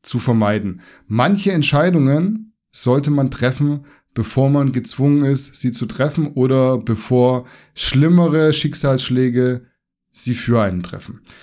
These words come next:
Ich selbst hab Anton persönlich kennengelernt. Wir haben erst vor einem halben Jahr circa live bei ihm in der Küche einen Podcast aufgenommen. Findet ihr bei uns hier auf YouTube. Unter anderem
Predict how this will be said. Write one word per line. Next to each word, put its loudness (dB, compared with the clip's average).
Ich 2
selbst 0
hab -2
Anton 0
persönlich 4
kennengelernt. 0
Wir 0
haben 0
erst -2
vor -2
einem 2
halben 2
Jahr 0
circa 0
live 0
bei 0
ihm 4
in 4
der 2
Küche -2
einen 0
Podcast -2
aufgenommen. -4
Findet 2
ihr 2
bei -6
uns -2
hier 0
auf -4
YouTube. -4
Unter 0
anderem 0